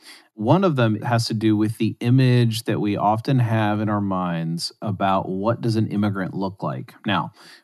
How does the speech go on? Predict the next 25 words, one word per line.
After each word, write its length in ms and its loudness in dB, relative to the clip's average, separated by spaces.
we 80 4
talk 220 6
about 240 4
what 140 0
does 120 2
an 100 2
immigrant 340 -4
look 220 -8
like, 180 -10
my 220 0
guess 380 0
is, 360 -12
and 180 -4
this 200 -2
is 80 4
typically 480 2
my 320 4
picture 500 -4
of 320 -10
things, 440 -6
just 280 -6
based 280 -2
on 240 0
what 140 -2
I 400 0